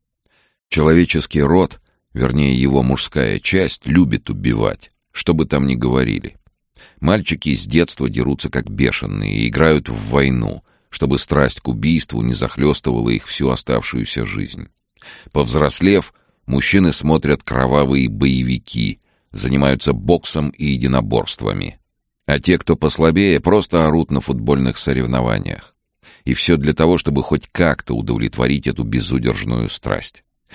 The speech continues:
Те, кто никогда не делал этого, рискуют однажды быть поглощенными неудержимой жаждой насилия. Тогда самый тихий человек бьет жену, пинает кота и разбивает принтером голову начальника.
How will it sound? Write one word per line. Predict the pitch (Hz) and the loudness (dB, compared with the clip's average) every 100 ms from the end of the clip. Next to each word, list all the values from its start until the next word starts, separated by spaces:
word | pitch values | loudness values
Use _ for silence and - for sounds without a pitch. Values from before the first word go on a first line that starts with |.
| - _ | -20 _
Те, | 82 | -4
кто | - 78 | 0 0
никогда | 71 76 73 73 | 0 0 0 0
не | 73 | 0
делал | 73 101 80 58 | 0 0 0 0
этого, | 52 52 50 50 _ _ _ | -2 -4 -6 -8 _ _ _
рискуют | 62 - - 73 62 | -4 -2 0 0 4
однажды | 65 58 78 85 62 57 | 2 4 2 2 0 -2
быть | 71 - | -2 -2
поглощенными | 64 58 65 - 76 73 69 65 | -4 0 0 0 0 0 2 2
неудержимой | 71 73 69 60 64 - 69 71 73 | 4 4 2 0 0 -2 -2 0 0
жаждой | 64 - 62 50 62 58 | -2 -2 -2 -2 -4 -2
насилия. | 60 58 - - 52 50 50 - _ _ - - | -2 -4 -6 -6 -4 -4 -8 -12 _ _ -20 -16
Тогда | - 62 64 64 | -8 -2 0 -2
самый | - 92 95 101 101 | 0 2 2 2 0
тихий | - 76 - 69 | -2 -4 -2 -6
человек | - 58 58 64 71 | -4 -4 0 0 0
бьет | 57 58 65 57 | -2 0 0 0
жену, | 58 64 57 52 50 _ - _ | -2 -2 -2 -4 -6 _ -20 _
пинает | 73 71 73 71 | 0 2 2 0
кота | - 71 - - 53 50 - _ _ | -2 -4 -4 -2 -2 -2 -10 _ _
и | 64 | -2
разбивает | 64 50 62 64 73 71 - | -2 0 0 4 2 2 -2
принтером | 65 64 62 62 62 58 | -2 -2 -2 -2 -2 -2
голову | 52 58 57 57 | -2 -2 -2 -2
начальника. | 57 - - 50 50 - - | -4 -4 -4 -4 -6 -10 -12